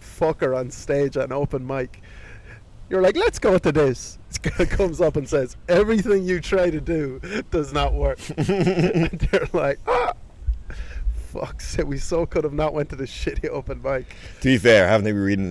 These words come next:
Speaker 2: the news? Comedians and trans people, it's, they're natural
Speaker 1: Natural
Speaker 2: enemies. <laughs>
Speaker 1: enemies. Fucking arch nemesis.
Speaker 2: But, but what was, what was he doing to be, uh, as in, like, why, why did you think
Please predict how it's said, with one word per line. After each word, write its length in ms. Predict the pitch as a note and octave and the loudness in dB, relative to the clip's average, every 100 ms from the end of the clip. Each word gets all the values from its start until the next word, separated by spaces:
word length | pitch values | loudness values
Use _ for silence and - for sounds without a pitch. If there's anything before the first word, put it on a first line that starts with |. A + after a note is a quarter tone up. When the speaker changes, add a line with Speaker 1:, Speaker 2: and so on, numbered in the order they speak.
| E2+ | -2
Speaker 2:
the 60 | |
news? 320 | F#2 G2+ F#2+ | -2 -2 -2
Comedians 480 | - G2 G2+ G2 F2 | -4 0 4 4 2
and 100 | E2 | -2
trans 320 | F#2+ F#2+ G2 | 0 2 2
people, 420 | - F#2 E2 D#2 D2 | 0 -2 -2 -4 -4
it's, 400 | F2 - - - | -8 -8 -10 -10
they're 200 | - F2 | -6 -2
natural 380 | D#2+ G2 - F#2+ | 2 2 4 4
Speaker 1:
Natural 200 | - F3 G3+ | 6 6 4
Speaker 2:
enemies. 380 | D#3 C#3 G3 | 2 2 4
<laughs> 80 | E3 | 4
Speaker 1:
enemies. 380 | - A#2 - - - - | 4 0 -6 -14 -16 -10
Fucking 420 | E3+ - - D#3 | -4 -4 -2 -2
arch 300 | F3 F#3 - | 0 0 2
nemesis. 580 | D#3 D#3+ F#3 - C3 A#2+ - - - - | 4 4 4 -2 -6 -6 -4 -2 -2 0
Speaker 2:
But, 180 | B2+ D3+ | 6 6
but 140 | B2+ C#3 | 8 8
what 220 | B2 C3 | 8 8
was, 360 | C3 C3+ G#2 F2+ | 8 6 4 2
what 200 | A2+ A#2 | 4 6
was 340 | B2 G#2+ - | 6 4 0
he 160 | - A2+ | 0 2
doing 400 | F#2+ A2 A2+ F#2 | 4 4 4 2
to 100 | F#2+ | -2
be, 400 | F2 F2+ E2+ E2+ | -2 0 0 0
uh, 180 | D#2+ F2 | 0 0
as 260 | F2 E2+ E2 | 2 0 0
in, 140 | E2+ | -2
like, 200 | E2 D#2 | -2 -2
why, 320 | E2 E2 E2+ | 2 2 2
why 380 | D#2+ E2 F2 F#2+ | -2 -2 2 4
did 160 | F#2+ D#2+ | 2 -2
you 100 | E2+ | -4
think 520 | - G2 F2 - | -4 -4 -4 -6